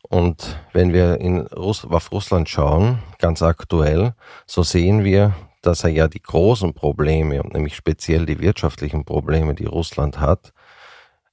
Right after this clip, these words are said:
nicht nur nicht gelöst hat und keiner Lösung näher bringt, sondern dass er sie de facto verschärft. Das sehen wir in vielen Punkten. Die Inflation steigt,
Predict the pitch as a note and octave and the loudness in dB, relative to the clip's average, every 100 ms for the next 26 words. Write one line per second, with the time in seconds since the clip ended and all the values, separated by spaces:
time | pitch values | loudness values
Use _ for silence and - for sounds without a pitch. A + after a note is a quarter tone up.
0 | _ _ _ _ G#2 A#2+ - - F#2 E2+ | _ _ _ _ 2 2 2 0 2 4
1 | F2 F#2 - - - - - F2 D#2 F#2+ | 2 0 -4 -18 -18 -12 -2 0 4 4
2 | B2+ - - D#2+ F2 - E2+ - F2+ F2 | 2 -2 -2 2 2 2 -2 2 2 4
3 | D#2+ E2+ E2 D#2+ D#2 D#2+ F2 F2+ F#2 G2 | 2 2 2 0 2 2 2 2 2 2
4 | G#2+ E2+ D#2+ E2 - D2+ F2+ D#2+ - D#2 | 0 -2 0 0 -2 -6 -6 -6 -4 -2
5 | D#2 - F2 D#2 - D2+ - C2 - - | -2 -4 -4 -4 -2 -2 -2 -4 -6 -14
6 | - - - _ _ _ _ - _ - | -16 -20 -20 _ _ _ _ -20 _ -8
7 | D#2 F2+ F2 D#2+ D#2 - F#2 F#2+ E2 E2 | 0 2 2 2 0 0 2 2 4 2
8 | F2 - - D2+ C#2 - D2+ - - - | 2 -2 -8 -8 -6 -6 -6 -4 -6 -6
9 | C2+ E2+ E2+ - E2+ G2+ - - - | -2 -2 -2 0 2 2 -2 -20 -14